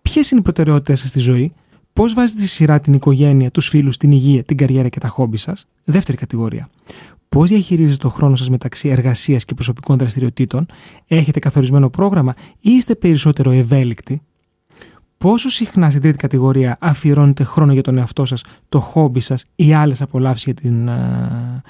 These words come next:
ε, εκτός εργασίας σας; Τέταρτη κατηγορία. Πώς διαχειρίζεστε το στρες και την πίεση;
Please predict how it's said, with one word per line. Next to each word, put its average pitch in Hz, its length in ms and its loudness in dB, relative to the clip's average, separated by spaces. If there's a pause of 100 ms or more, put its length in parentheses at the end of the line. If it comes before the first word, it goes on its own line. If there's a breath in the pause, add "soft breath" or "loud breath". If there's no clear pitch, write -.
(200 loud breath)
ε, 131 220 -2
εκτός 135 280 -2
εργασίας 123 460 -4
σας; 175 220 -8 (500 soft breath)
Τέταρτη 170 300 -2
κατηγορία. 113 540 -6 (440 loud breath)
Πώς 147 160 2
διαχειρίζεστε 156 540 0
το 120 60 -2
στρες - 220 -6
και - 120 -8
την 123 160 -4
πίεση; 123 460 -4